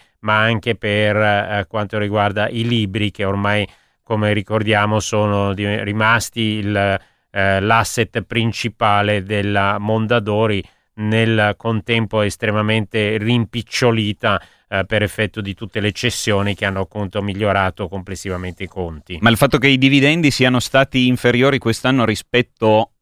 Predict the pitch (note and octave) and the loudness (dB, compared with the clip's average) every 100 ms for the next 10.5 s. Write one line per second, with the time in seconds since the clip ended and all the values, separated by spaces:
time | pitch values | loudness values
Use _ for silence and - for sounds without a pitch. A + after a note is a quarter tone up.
0 | _ - G#2 A2+ A2 - A#2 A#2+ - A2 | _ -6 -2 0 -2 -2 0 0 0 -4
1 | G#2 - F#2 G#2+ - G#2+ G2 - F#2 F#2 | -4 -4 -4 -4 -4 -2 -2 -2 -4 -4
2 | G#2 - E2+ C2 D2+ D#2 D#2 E2+ _ C3 | -6 -8 -8 -8 -8 -6 -6 -8 _ -6
3 | D3 D#3+ C#3 C#3 D3 - C#3+ C3+ C#3+ C3 | 2 2 2 -2 -6 -6 -8 -6 -4 -2
4 | C3 C#3 B2+ A#2+ A#2 - A#2+ A#2 _ _ | -2 -2 -4 -4 -6 -2 -2 -2 _ _
5 | _ - A2 A2 A2 A2 A#2 A#2+ C3 A#2+ | _ -8 -2 0 0 -2 -4 -4 -6 -6
6 | - C3 C3 A#2+ A#2+ - B2 B2 B2+ B2+ | -2 0 0 -2 -4 -4 -2 2 2 0
7 | - A2+ G#2+ A#2+ - A#2 - A#2+ A#2+ A2+ | -2 -2 -2 -4 -4 -6 0 0 2 0
8 | A2 A2+ A#2+ - C3+ B2+ B2+ - B2 A2+ | -2 -4 -6 -4 -4 -2 -4 -6 -4 -2
9 | G2+ A2+ A2 A2 A2 A2 A2+ A#2 A2+ B2+ | -2 0 0 0 -2 -4 -6 -6 -4 0
10 | B2 A#2+ B2 C3 | 2 2 0 -4